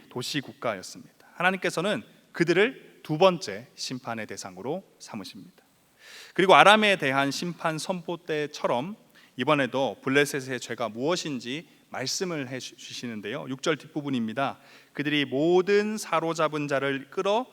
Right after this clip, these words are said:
에돔에 넘겼음이라." 블레셋 사람들은요, 그들이 공격했던, 포로로 삼았던 이스라엘 백성들을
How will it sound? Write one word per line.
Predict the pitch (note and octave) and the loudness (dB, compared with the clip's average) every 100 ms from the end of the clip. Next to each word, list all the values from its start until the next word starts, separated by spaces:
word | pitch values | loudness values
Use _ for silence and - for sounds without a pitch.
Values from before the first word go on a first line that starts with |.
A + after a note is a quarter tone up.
| - _ | -18 _
에돔에 | G2+ C3 C#3+ D3+ G3 G#3+ - _ | -8 -2 0 0 -2 -4 -14 _
넘겼음이라." | - A#2+ C3 C#3 - - G#2+ F2 F2+ - - _ _ - - _ | -8 -4 0 -2 -2 -8 -10 -12 -18 -20 -20 _ _ -20 -20 _
블레셋 | - D3+ E3 F#3+ | 0 2 2 0
사람들은요, | - E3+ E3 C#3+ B2+ C3+ D#3+ G2 - _ | 0 0 -2 -4 -4 -6 -8 -12 -18 _
그들이 | - D#3+ F3 | -2 4 4
공격했던, | E3 F3 E3+ - - B2 G2 F#2 - | 4 0 0 -2 -4 -2 -2 -6 0
포로로 | E3 E3 D#3+ D3 | 2 4 2 2
삼았던 | C#3 C#3+ C3 - C3+ A2 | 0 -2 -2 2 2 2
이스라엘 | A2+ D3 C#3+ C3+ | -4 2 2 2
백성들을 | A#2 - B2 A2+ B2+ F3+ G2+ | -2 -6 -6 -4 0 0 -2